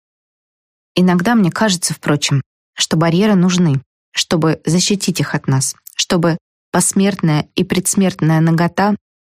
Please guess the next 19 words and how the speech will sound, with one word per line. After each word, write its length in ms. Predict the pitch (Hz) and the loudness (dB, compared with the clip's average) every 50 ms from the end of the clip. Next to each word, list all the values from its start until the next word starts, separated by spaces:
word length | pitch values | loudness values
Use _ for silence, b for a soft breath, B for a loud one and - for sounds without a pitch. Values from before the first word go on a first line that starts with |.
| _ - | _ -4
осталась 460 | 180 175 - - 185 180 180 175 160 | -2 -2 0 0 0 2 2 0 0
делом 300 | 165 - 170 165 165 165 | 0 0 2 2 4 2
мертвецов, 760 | 170 165 170 160 - 170 175 170 - - 143 123 - - - _ _ _ _ _ _ _ _ _ - | 2 2 0 -2 -2 -4 -2 -2 -2 -2 -2 -4 -4 -6 -12 _ _ _ _ _ _ _ _ _ -2
ничего 320 | 190 190 - - 175 180 | -2 0 0 0 0 2
не 200 | 185 185 185 185 | 2 2 2 2
иллюстрировала, 840 | 175 180 196 190 - - 185 175 165 147 139 120 120 120 - - - _ _ - | 2 2 0 -2 -2 -2 0 0 0 0 0 -2 -2 -4 -6 -8 -10 _ _ -2
ни 100 | - 165 | -2 0
к 60 | 151 | 0
чему 200 | - - 196 170 | 0 0 2 2
не 120 | 185 185 180 | 2 2 2
призывала, 640 | - 165 165 156 165 156 147 147 131 131 131 135 - _ _ _ _ _ _ | 0 0 -2 0 0 0 0 0 0 0 -2 -4 -6 _ _ _ _ _ _
не 100 | - 180 | 0 0
служила 480 | 190 - - 180 190 170 196 196 196 175 | 0 2 0 0 2 2 2 2 2 0
основой 580 | - - 165 156 - - 185 180 180 175 165 147 | 0 -2 -4 -4 -2 0 2 2 2 2 2 0
для 160 | 147 160 156 | 0 -2 -2
поздних 460 | - - 170 170 147 151 147 - - | 0 -2 -2 0 0 0 -2 -2 0
выводов 440 | 175 190 190 185 170 151 147 - - _ _ _ _ _ _ | 0 2 2 2 2 0 -2 -4 -6 _ _ _ _ _ _
и 60 | - | 0
отождествлений. 880 | 165 175 170 160 151 147 147 160 - - - - 131 131 120 - - 135 | 0 0 2 0 0 0 0 -2 -2 -2 -2 -2 0 0 0 0 -2 -4